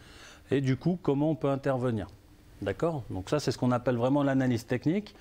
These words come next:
Il y aura quelques indicateurs, hein, même si c'est pas notre base ici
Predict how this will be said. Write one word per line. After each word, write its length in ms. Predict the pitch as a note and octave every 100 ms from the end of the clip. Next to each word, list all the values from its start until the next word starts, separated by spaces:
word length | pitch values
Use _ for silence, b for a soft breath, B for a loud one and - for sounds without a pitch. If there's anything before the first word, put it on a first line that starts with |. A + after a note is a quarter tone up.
| B B B B B B
Il 60 | -
y 40 |
aura 220 | G#2+ G#2 A#2
quelques 500 | C#3+ C#3+ B2+ C#3 B2+
indicateurs, 880 | C3+ B2+ C3 B2+ - C3 F3+ C#3+
hein, 160 | A#2 C#3+
même 240 | B2+ A2+
si 320 | G#2+ - A2+ G#2+
c'est 160 | -
pas 220 | G2 A#2+
notre 240 | A#2+ A#2 G#2+
base 420 | G#2+ A#2+ A#2+ G#2
ici 400 | A2 - B2 A2+